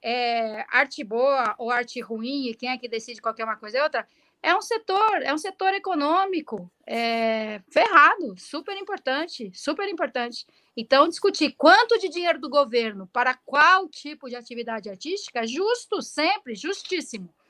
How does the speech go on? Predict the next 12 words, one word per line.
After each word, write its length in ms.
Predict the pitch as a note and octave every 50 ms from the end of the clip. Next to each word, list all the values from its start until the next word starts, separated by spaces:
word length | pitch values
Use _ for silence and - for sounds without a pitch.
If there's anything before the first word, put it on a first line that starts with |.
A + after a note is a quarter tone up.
| - - _ _ _ _ _ _ -
Mas 540 | G3+ G#3+ A3+ A#3 A#3 A#3 A#3+ A#3 A3+ G3+
gastar 420 | G#3 F#3+ A#3+ A#3 - - - C4+ C#4+
dinheiro 320 | - - C#4 C4+ C4 C4+
com 140 | - B3 A#3+
cultura 680 | A#3 A#3+ A#3 A3+ - - A#3 B3 B3+ C#4+ D4 D4+ D4+ -
é 80 | C#4+ C#4
tão 200 | C#4 - D#4 D#4
importante 640 | E4+ D#4+ F#4+ F#4+ - - D#4 D4+ D#4+ D4+ - F4
quanto 340 | D#4+ - D#4+ D4+ D#4 D4+ E4
gastar 360 | - E4 D#4+ D#4 - C#4+ C#4
dinheiro 400 | C4 B3 D4 D4+ C#4 C#4 C#4+ D#4+ _
com 240 | - D4 D#4 E4+